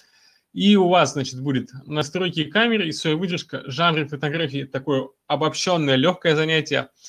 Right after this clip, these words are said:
Вот это занятие сложное. Ну, вот это вот такое с-, ну, это вот, вот это вот занятие достаточно сложное. Вот это занятие такое легкое.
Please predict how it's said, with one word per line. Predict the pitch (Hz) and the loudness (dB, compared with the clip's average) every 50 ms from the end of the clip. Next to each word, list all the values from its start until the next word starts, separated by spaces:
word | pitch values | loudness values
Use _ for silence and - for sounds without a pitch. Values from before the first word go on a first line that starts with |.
| - _ _ _ - | -20 _ _ _ -6
Вот | - 143 143 | -4 0 2
это | 170 160 - 135 | 2 2 2 0
занятие | 120 131 127 127 123 110 - 113 107 | 0 0 0 0 0 -2 -2 -6 -6
сложное. | 104 - - 117 117 113 110 107 123 147 185 247 233 214 _ - | -8 -8 -8 -6 -6 -6 -6 -4 -4 -2 -2 -4 -6 -8 _ -10
Ну, | 247 247 254 - - _ _ _ _ _ _ _ _ _ _ _ _ _ _ _ _ _ - - _ _ _ _ _ _ _ | -6 -4 -4 -4 -6 _ _ _ _ _ _ _ _ _ _ _ _ _ _ _ _ _ -20 -20 _ _ _ _ _ _ _
вот | - 139 - | -16 -8 -6
это | 135 120 123 120 | -6 -4 -4 -4
вот | 120 117 - _ _ _ _ _ - _ _ _ _ _ _ - | -4 -6 -8 _ _ _ _ _ -20 _ _ _ _ _ _ -8
такое | - 139 - 143 123 - | -6 -2 0 0 0 0
с-, | - - | -2 -6
ну, | 196 254 349 320 190 170 | -4 -4 -2 -2 -2 0
это | - 196 202 - 175 | 2 2 4 4 4
вот, | 151 143 143 165 - - | 2 0 -2 -8 -10 -6
вот | 165 165 | 0 2
это | 185 165 - | 2 2 2
вот | 131 123 120 | 0 -2 0
занятие | 131 135 131 127 117 104 - 117 120 | 0 2 2 2 0 0 -4 -8 -6
достаточно | 117 117 - - 123 - - - 117 | -6 -6 -4 -4 -4 -4 -6 -8 -10
сложное. | 110 - - 131 120 117 117 110 123 156 185 240 254 - _ _ _ _ _ _ _ _ - - - _ - | -8 -8 -6 -2 0 0 0 0 -2 -2 -2 -2 -2 -6 _ _ _ _ _ _ _ _ -20 -20 -20 _ -10
Вот | - 220 | -4 0
это | 226 214 180 - | 0 2 2 0
занятие | 139 139 160 156 147 139 139 - 135 117 110 107 - _ _ _ _ _ _ _ _ _ _ _ _ _ - 156 | 0 0 0 2 2 0 0 0 -2 -2 -2 -4 -10 _ _ _ _ _ _ _ _ _ _ _ _ _ -8 -8
такое | 156 139 151 135 127 131 - - _ _ _ _ - | -6 -4 -2 -4 -4 -4 -8 -16 _ _ _ _ -14
легкое. | 170 170 175 208 247 262 254 - - 220 208 202 202 - | -8 0 4 4 4 4 4 2 2 2 2 2 0 -6